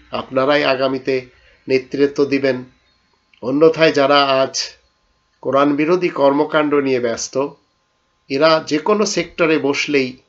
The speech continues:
সেখানে কাল ডেকে আনবে, সেখানেই দেশদ্রোহী কাজ করবে এবং সুযোগ পেলে এই দেশ থেকে লুটপাট করে নিয়ে ভিন দেশে চলে যাবে।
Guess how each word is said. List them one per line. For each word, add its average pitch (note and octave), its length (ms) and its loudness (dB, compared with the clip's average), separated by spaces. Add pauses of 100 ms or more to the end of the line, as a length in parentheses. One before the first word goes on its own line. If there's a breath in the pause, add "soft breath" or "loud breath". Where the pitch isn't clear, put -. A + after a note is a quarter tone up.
(120)
সেখানে B2+ 640 -6 (680)
কাল C3 340 0
ডেকে A#2+ 300 -6
আনবে, G2+ 400 -12 (360)
সেখানেই C#3 600 -2
দেশদ্রোহী B2+ 760 -4 (540)
কাজ B2+ 280 -2
করবে D3 400 -2
এবং D3 280 -2
সুযোগ D#3+ 480 -6
পেলে C3 380 -4
এই C3 180 -8
দেশ D3 280 -4
থেকে D3+ 240 -6
লুটপাট C3 500 -6
করে C3 240 -4
নিয়ে B2 180 -6
ভিন C3 220 -8
দেশে A#2+ 240 -8
চলে G#2+ 280 -10
যাবে। F2+ 300 -16